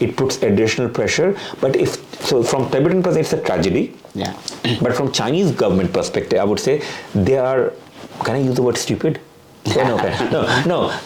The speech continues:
Speaker 1: they are short, what's the polite word? They are completely wrong. I mean,
Speaker 2: Yeah.
Speaker 1: they're completely wrong if they think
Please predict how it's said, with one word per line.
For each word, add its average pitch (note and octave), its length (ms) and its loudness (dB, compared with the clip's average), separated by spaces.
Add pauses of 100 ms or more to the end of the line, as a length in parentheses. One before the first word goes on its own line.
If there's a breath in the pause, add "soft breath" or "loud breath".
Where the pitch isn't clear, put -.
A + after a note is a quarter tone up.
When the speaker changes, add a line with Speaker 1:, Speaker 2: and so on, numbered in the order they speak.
Speaker 1:
they F3+ 160 4
are E3 540 0
short, - 640 -2
what's G#2 440 0
the F#2+ 60 0
polite D2 320 -2
word? D2+ 140 -2 (260 loud breath)
They C#3+ 200 2
are D3 580 2 (460)
completely E3 800 0
wrong. F2+ 280 0 (260)
I - 40 0
mean, F2+ 160 0 (100)
Speaker 2:
Yeah. - 200 -2
Speaker 1:
they're C3+ 200 4
completely F3+ 640 0
wrong G#2+ 480 2 (360 loud breath)
if G#3+ 260 0
they A2+ 220 2
think - 440 -2